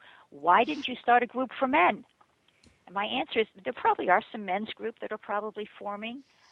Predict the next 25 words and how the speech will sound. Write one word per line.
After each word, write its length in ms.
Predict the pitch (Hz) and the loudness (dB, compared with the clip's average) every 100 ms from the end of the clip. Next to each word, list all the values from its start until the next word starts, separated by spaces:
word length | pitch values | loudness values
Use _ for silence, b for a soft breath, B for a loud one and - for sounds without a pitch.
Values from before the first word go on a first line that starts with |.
| - | -12
but 160 | 185 196 180 | -10 -10 -4
women 400 | 226 247 277 247 | -4 -2 -6 -8
go 200 | 170 175 | -10 -10
about 340 | - 165 165 | -8 -6 -6
this 120 | - 151 - | -10 -20 -14
differently. 500 | 143 - - - - _ _ _ _ _ _ _ - | -14 -14 -18 -18 -20 _ _ _ _ _ _ _ -16
They 100 | 214 - | -16 -12
talk 420 | 320 381 - - - _ | -6 -4 -6 -10 -20 _
and 120 | - 190 | -8 -6
they 140 | 202 - | -8 -2
get 160 | 226 - | -4 -4
to 80 | - | -10
the 120 | 208 208 | -10 -10
issues 360 | 190 - 165 - | -8 -10 -12 -14
pretty 200 | - 156 | -14 -12
quickly. 440 | 147 - - - - 165 _ - _ _ _ _ _ _ _ _ _ - | -12 -14 -16 -16 -18 _ _ -20 _ _ _ _ _ _ _ _ _ -12
And 100 | 160 | -8
I 80 | 170 | -6
would 140 | 185 - | -8 -6
say 140 | 170 | -6
men 420 | 175 190 202 208 214 - | -4 0 0 0 -8 -14
stereotypically 760 | - 160 175 - - 170 - 160 | -6 -4 -4 -6 -8 -8 -8 -8
might 180 | 160 151 | -6 -6
talk 220 | - 151 | -4 -4
about 340 | 147 143 139 | -4 -4 -4